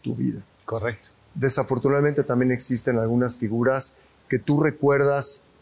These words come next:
Speaker 1: discursos o conversaciones alrededor de algún evento que te marcó, ¿no?
Speaker 2: Totalmente.
Speaker 1: Piensa, por ejemplo,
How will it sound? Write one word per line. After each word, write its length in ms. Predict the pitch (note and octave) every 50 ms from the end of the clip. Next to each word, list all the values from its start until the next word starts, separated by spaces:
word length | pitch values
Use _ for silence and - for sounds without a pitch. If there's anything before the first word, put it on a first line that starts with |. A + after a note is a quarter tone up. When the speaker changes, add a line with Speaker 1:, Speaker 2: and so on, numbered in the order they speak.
| _ _ - A#2
Speaker 1:
discursos 560 | A2+ G#2+ - - D3 D3 C#3 C3+ D3 C3 C3+
o 60 | A#2+
conversaciones 720 | B2+ A#2 A2+ A#2 G#2+ A2 B2 A2 - - C3 C3 C3+ B2 -
alrededor 600 | A#2+ A2 A2 A2+ A2+ A2 G#2+ A2 B2 B2+ B2+ B2
de 280 | B2 B2+ C3 - - -
algún 360 | - A2+ A#2 A2+ A2 B2 B2+
evento 560 | B2+ A#2+ A#2+ A#2+ B2 A#2+ - - C3+ D3 D3+ - - _ _ _ _ _ _ _ -
que 100 | - B2+
te 120 | - - A2
marcó, 340 | G#2+ G#2 G#2 G2+ - - A2 G2+ - _ _ _ _ -
¿no? 180 | A#2 A#2+ C#3
Speaker 2:
Totalmente. 400 | E3+ B2 G#2+ G#2 G2 F#2+ F2 - -
Speaker 1:
Piensa, 320 | C3+ C#3 C#3+ C3+ D3+ C#3
por 200 | A#2 B2+ A#2 A2
ejemplo, 580 | G#2 - - A#2+ B2 A#2 - B2 A#2+ A2 G2+